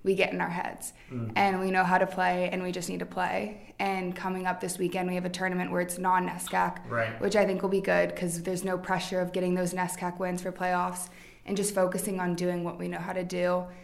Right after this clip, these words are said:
Speaker 1: And then when it comes to Tufts and Bowdoin, just putting all of our effort in, because those would be huge wins.
Speaker 2: Yeah, I know the team's beaten Bowdoin before, but it was, it happened to be a non-conference match, but you have beaten Bowdoin before, right? So you know you can do it.
Speaker 1: Yeah,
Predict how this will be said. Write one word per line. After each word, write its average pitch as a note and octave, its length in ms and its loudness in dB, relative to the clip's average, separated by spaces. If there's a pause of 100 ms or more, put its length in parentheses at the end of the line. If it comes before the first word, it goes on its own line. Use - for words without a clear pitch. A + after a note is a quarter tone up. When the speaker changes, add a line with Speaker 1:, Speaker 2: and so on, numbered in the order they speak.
(200)
Speaker 1:
And F#3 160 -2
then F#3 140 0
when F3+ 100 0
it F3 80 -4
comes F3+ 240 -2
to F3 80 -6
Tufts F3+ 320 -2
and F3 100 0
Bowdoin, F3 640 -2
just - 440 -4 (680)
putting F#3 240 2
all F3 220 2
of E3+ 120 0
our E3 140 0
effort - 320 -2
in, D#3+ 220 -2
because F3+ 500 -4
those F#3 260 4
would F3 80 -2
be F3 140 -2 (260)
huge E3+ 320 -8
wins. - 520 -12 (140)
Speaker 2:
Yeah, G#3 180 12
I F3+ 120 12
know G3+ 240 12
the E3 80 12
team's A#3+ 280 10
beaten G#3+ 320 12
Bowdoin F#3 240 12
before, D3 400 12
but D3 140 12
it C#3+ 40 12
was, C3 180 12
it D3 180 8
happened F3 220 12
to E3+ 40 12
be D#3+ 100 12
a C#3 60 12
non-conference C#3 680 12
match, A#2+ 280 10
but C#3+ 80 6
you C3+ 80 12
have D3+ 200 12
beaten D3 260 10
Bowdoin C3+ 240 10
before, B2+ 260 10
right? C3+ 260 12
So C#3 120 10
you D3+ 160 12
know F3 80 12
you E3+ 140 12
can C3 180 6
do C#3 160 8
it. F2+ 240 0
Speaker 1:
Yeah, G3 160 8